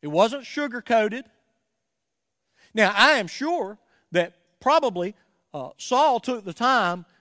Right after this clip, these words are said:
to point out the errors of the false prophets. Sometimes we have to do that. Sometimes we have to say, "Okay, they're wrong here, here, here, and here. Okay, this is unbiblical." He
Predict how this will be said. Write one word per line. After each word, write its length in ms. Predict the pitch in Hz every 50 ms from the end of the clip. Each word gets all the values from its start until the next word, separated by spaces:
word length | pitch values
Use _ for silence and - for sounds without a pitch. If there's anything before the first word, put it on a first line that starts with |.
| _ -
to 100 | - 220
point 380 | - - - 285 294 277 254 254
out 260 | 277 294 269 233 226
the 180 | 220 240 240
errors 540 | 226 247 277 320 330 269 208 185 208 220 -
of 220 | - 233 233 196 208
the 60 | 202
false 280 | - 254 262 262 -
prophets. 420 | _ - 302 311 254 - - - -
Sometimes 360 | - 202 214 247 254 240 -
we 100 | 254 240
have 120 | 196 185
to 80 | - 247
do 180 | 208 262 247 185
that. 240 | 151 120 - _ _ _ _ _ _ _ _
Sometimes 340 | - - 240 233 240 226 185
we 120 | 190 196
have 120 | 185 208 175 -
to 120 | 180 151
say, 80 | 156 170
"Okay, 280 | 160 170 151 - 170
they're 120 | 147 131 127
wrong 340 | 127 151 160 165 165 151
here, 260 | 139 - 220 226 233 214
here, 240 | - 214 196 196 -
here, 160 | - 170 165
and 100 | 165 151
here. 160 | 143 107 - _ _ _ _ _ _ _ _ _ _ _ _ _ _
Okay, 220 | - 156 143 151 _ _ _
this 180 | - 156 - -
is 60 | 147
unbiblical." 500 | 170 165 170 160 151 117 110 104 _ _ _ _ _ _ _ _ _ _ _ _ _ _ _ _ _ _ _ _ -
He 280 | 226 220 196 175 _